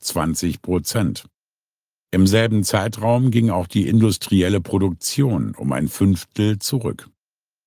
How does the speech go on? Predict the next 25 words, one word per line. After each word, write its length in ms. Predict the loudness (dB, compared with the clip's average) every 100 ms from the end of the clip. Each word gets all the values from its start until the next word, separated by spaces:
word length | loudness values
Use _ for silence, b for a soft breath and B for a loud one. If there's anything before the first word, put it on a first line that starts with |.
| _ _ -2
Eine 280 | 0 0
ähnliche 400 | 0 0 0 -2
Entwicklung 600 | -2 -4 -6 -6 -6 -6
vollzog 480 | -4 -2 0 0 0
sich 160 | -2 -2
im 140 | 0
gesamten 520 | 2 2 0 -2 -6
Mittelmeerraum, 760 | -6 -6 -6 -6 -4 -4 -4 -8 _ -6
insbesondere 720 | -4 -2 -2 0 0 0 -2
in 120 | -4 -6
Spanien 580 | -2 -2 0 0 0
und 180 | -2 -4
Griechenland. 760 | -2 -2 0 -4 -4 -8 -12 -16 _ _ _ _ _ _ _ _ _ _ _ _
Im 180 | 2 2
Zuge 300 | 4 2 4
der 160 | 2 2
Corona-Krise 920 | 0 0 0 0 -2 -2 -2 -2 -2
werden 280 | -2 0 0
nun 240 | 2 2
wieder 300 | 2 2 2
Rettungshilfen 800 | 0 -2 -2 -2 -2 -2 0 0
für 120 | 0 2
die 120 | 2
Mittelmeerstaaten 920 | 2 2 -2 -4 -8 -6 -6 -6 -6
diskutiert. 720 | -6 -8 -10 -8 -6 -8 -12